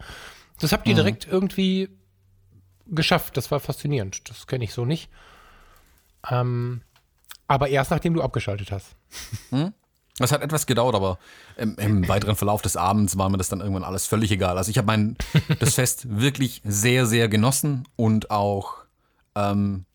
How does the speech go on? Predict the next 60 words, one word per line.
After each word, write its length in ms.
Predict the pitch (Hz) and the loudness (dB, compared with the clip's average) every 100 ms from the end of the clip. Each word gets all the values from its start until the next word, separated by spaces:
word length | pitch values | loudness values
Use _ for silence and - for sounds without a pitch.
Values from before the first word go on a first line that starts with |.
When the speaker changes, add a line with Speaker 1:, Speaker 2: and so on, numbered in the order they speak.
| _ _ | _ _
Speaker 2:
dich 160 | 170 139 | 2 4
als 160 | 143 - | 2 2
Fotografen 720 | 135 117 110 139 113 90 90 | 0 -2 0 0 2 0 0
sehr 200 | 101 98 | 0 0
genossen. 320 | 95 92 - | 0 -2 -2
Also 120 | 95 | -4
ich 80 | 95 | 0
muss 120 | 120 | 0
sagen, 420 | 113 120 123 123 110 | 2 2 2 2 2
war 140 | 113 | 2
Speaker 1:
Vielen 100 | 120 | 2
Dank. 100 | 143 131 | 2 2
Speaker 2:
interessant, 340 | 131 185 - - _ _ _ | 0 -4 -8 -20 _ _ _
auf 160 | 120 117 | -2 0
der 100 | 110 | 2
anderen 180 | 120 113 | 2 2
Seite 240 | 135 202 | 0 -2
zu 120 | 190 | -6
stehen 380 | 156 170 156 151 - - - | -4 -2 -2 -4 -12 -20 -4
und 220 | 135 151 | 0 0
auch 260 | 143 131 - | 0 -2 0
einem 460 | 123 120 113 120 - | 2 2 2 -2 -6
Fotograf, 920 | - 117 113 - 110 139 135 - - _ _ - - | -8 -6 -4 -2 -2 -2 -4 -12 -20 _ _ -20 -20
wie 500 | - 117 95 95 98 | -14 -10 -10 -6 -2
lange 200 | 104 98 | 2 2
war's 180 | 104 135 | 2 2
dann 80 | 113 | 0
am 80 | |
Ende, 180 | 98 95 | 0 0
zwanzig 420 | - 95 135 135 | 0 0 0 0
Stunden 260 | - 135 160 | 0 -2 0
lang 240 | 147 135 113 - | 0 0 -4 -2
über 140 | 127 | 2
die 80 | 120 | 4
Schulter 220 | 143 143 | 4 0
zu 80 | 123 | 0
Speaker 1:
Unfassbar. 120 | 120 90 | 0 -2
Speaker 2:
schauen. 160 | 85 - | -4 -8
Speaker 1:
Ja, 180 | 123 120 | -6 -6
es 100 | - | -2
war 100 | 123 151 | 0 2
mal 120 | 165 | 2
übrigens 220 | 175 180 | 2 2
Speaker 2:
Also 40 | 107 | 4
Speaker 1:
mein 60 | |
Speaker 2:
war 40 | 156 | 4
Speaker 1:
längster 280 | 180 - 139 | 2 0 0
Auftrag, 360 | 135 - 98 | 0 -2 -2
ne? 140 | 113 135 | -2 -2
Das 140 | 143 | 0
muss 100 | 135 | 0
ich 60 | 127 | 0
mal 100 | 123 | 0
sagen. 220 | 113 110 | 0 0
Speaker 2:
Mhm. 60 | 120 | 0
Speaker 1:
Also 120 | 117 | 0
ich 100 | - | -2
hab 120 | - | -2
noch 100 | 123 | 0
nie 400 | 123 160 202 233 | 4 4 4 2